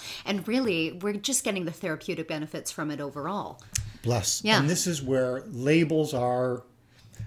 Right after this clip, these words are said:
Speaker 2: ways to
Speaker 1: Good point.
Speaker 2: monetize and divide.
Speaker 1: That's a very good point.
Speaker 2: What I try and do is take away the labels, open dialogue, and communicate with compassion, with
Speaker 1: Right.
Speaker 2: mindfulness.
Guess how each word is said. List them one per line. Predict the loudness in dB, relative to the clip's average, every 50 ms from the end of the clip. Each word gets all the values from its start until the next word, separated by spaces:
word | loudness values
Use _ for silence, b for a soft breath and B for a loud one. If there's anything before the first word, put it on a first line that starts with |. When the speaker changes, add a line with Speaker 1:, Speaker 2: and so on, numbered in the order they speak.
| B -4
Speaker 2:
ways | 2 6 6 8 8 6 4 0
to | -2 0 0
Speaker 1:
Good | 2
point. | 4 6 6 6 4 4
Speaker 2:
monetize | 4 2 4 4 6 4 4 2 0 -4 -10 B B B B B
and | -6 -2 0 0 2
divide. | 0 0 0 6 8 8 8 8 6
Speaker 1:
That's | 0 -6 -6
a | -6
very | -6 -6 -6 -6
good | -8 -10 -12
point. | -10 -10 -6 -2 0
Speaker 2:
What | 2 4
I | 6 6 6 4
try | 4 2 2 2 4
and | 4 2 2
do | 2 2 2 2
is | 0 0
take | 0 0 0 2 2 2
away | 2 4 4 4
the | 4 4 4
labels, | 2 4 4 2 2 2 0 0 -2 -2 -6 b b b b b b b b b b 0
open | 4 4 4 4 2 0 0 0 -2 -4 -8 _ -6
dialogue, | -2 0 0 0 0 0 -2 -2 -2 -2 -2 -2 -2 -4 -6 -8 -14 -20 _ _ _ _
and | -8 -6 -6 -6
communicate | -6 -4 -2 0 0 0 0 -2 -4 -4 -2 -2 -2 -2 -4 -8 -10
with | -8 -8 -8 -8
compassion, | -8 -8 -8 -8 -6 -8 -6 -6 -6 -8 -8 -10 -12 -14 -18 -16 -6 -4
with | -4 -4 -2 -2 -2
Speaker 1:
Right. | -2
Speaker 2:
mindfulness. | 0 -2 -2 -2 -4 -4 -6 -8 -12 -12 -12 -14 -14 -16 -16